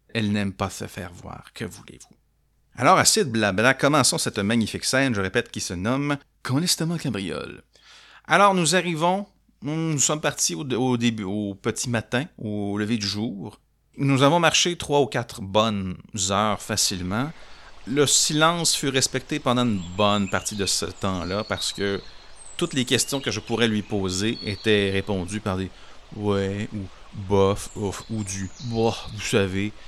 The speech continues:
et autres banalités comme ça. Peut-être que c'est moi, mais je ressens une certaine curiosité de sa part. Je,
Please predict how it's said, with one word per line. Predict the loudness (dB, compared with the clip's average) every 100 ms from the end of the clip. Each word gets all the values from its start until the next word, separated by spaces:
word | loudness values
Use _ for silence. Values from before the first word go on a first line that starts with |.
| -18 -18 -18 -14 -4
et | -4 2
autres | 4 4 0 -10 -14
banalités | -6 2 2 2 -2 -2 -4
comme | 0 0
ça. | 0 0 -4 -12 -18 -18 -10
Peut-être | -8 -2
que | 0
c'est | 4
moi, | 4 6 6 6 6
mais | 4 4 4
je | 4
ressens | 2 4 2 0
une |
certaine | -2 -2 -2 -2
curiosité | 0 2 0 -2 -2 -2
de |
sa | 0 0
part. | 0 -2
Je, | 0 -2